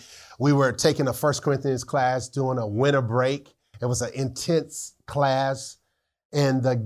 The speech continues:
the, the professor wa-, graduated from Dallas Theological Seminary. And back in the day, if you believed in the gifts of the Spirit and, and spoke in tongues, you had to sign a waiver saying that you didn't believe in it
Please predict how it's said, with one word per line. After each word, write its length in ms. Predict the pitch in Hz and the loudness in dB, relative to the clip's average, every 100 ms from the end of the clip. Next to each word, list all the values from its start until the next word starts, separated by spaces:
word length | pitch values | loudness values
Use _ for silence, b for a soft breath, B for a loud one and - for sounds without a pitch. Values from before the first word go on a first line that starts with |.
| 101 - | -6 -4
the, 240 | 123 127 120 | -2 -2 -2
the 200 | 131 123 | -2 -2
professor 960 | 139 123 - 220 214 - 139 127 - - | -4 -2 2 4 2 0 0 0 -4 -8
wa-, 260 | 127 131 127 135 | -4 -4 -4 -2
graduated 400 | 131 156 139 143 | 2 2 2 -2
from 160 | 139 127 | -4 0
Dallas 320 | 131 139 135 | 0 0 0
Theological 460 | 147 127 131 120 | 2 4 2 0
Seminary. 520 | 127 147 131 127 127 131 | -4 -2 -2 -2 -2 0
And 80 | 120 | 2
back 200 | 151 151 | 2 0
in 80 | |
the 80 | 131 | -2
day, 400 | 120 135 135 127 b b b - | -2 -2 -2 -6 b b b -6
if 140 | 139 104 | -6 0
you 380 | 139 170 151 139 | 2 2 2 0
believed 420 | 120 131 147 151 | 0 4 4 4
in 100 | 143 | 2
the 80 | 127 | 0
gifts 280 | 117 151 147 | 2 2 2
of 80 | 139 | -2
the 100 | 135 | -2
Spirit 460 | - - 139 139 | -4 -2 0 2
and, 220 | 120 107 107 | 0 -4 -6
and 100 | 101 | -8
spoke 360 | - 143 143 | 2 2 2
in 80 | 135 | -2
tongues, 520 | 127 139 139 135 123 - _ _ _ | 0 2 4 2 -4 -14 _ _ _
you 180 | 127 151 | 0 2
had 240 | 139 147 | 4 4
to 80 | 131 | 2
sign 640 | 113 - - 147 139 143 | -4 -6 2 4 4 2
a 80 | 131 | 0
waiver 680 | 123 123 151 160 120 110 110 | 2 2 4 2 0 -2 -4
saying 320 | - - 127 | -6 0 0
that 200 | 120 110 | 2 0
you 60 | 135 | 0
didn't 200 | 123 113 | 0 0
believe 360 | 117 135 156 110 | 0 2 2 0
in 120 | 92 | -4
it 100 | 82 | -8